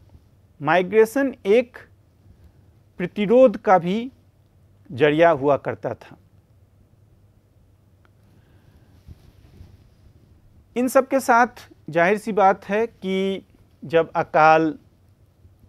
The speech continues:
या इस तरह की जो प्राकृतिक आपदा आया करती थी, तो उस समय भी पलायन एक जगह से दूसरे जगह हुआ करता था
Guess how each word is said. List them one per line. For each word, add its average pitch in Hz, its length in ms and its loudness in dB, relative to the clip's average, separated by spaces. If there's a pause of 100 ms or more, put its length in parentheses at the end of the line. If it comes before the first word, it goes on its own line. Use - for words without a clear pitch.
(840)
या 156 140 0
इस - 300 -6
तरह 156 240 2
की 156 520 -6 (400)
जो 147 180 -4
प्राकृतिक 156 760 -6
आपदा 156 580 2 (720)
आया 143 240 0
करती 147 380 -10
थी, 202 240 -18 (1300)
तो 208 300 -2
उस 196 240 -4
समय 180 300 -2
भी 175 460 -6 (960)
पलायन 156 520 2
एक 156 200 -4
जगह 151 240 -2
से 151 160 -6
दूसरे 135 380 -6
जगह 135 440 -2 (960)
हुआ 139 220 -2
करता 147 380 -4
था 156 280 -16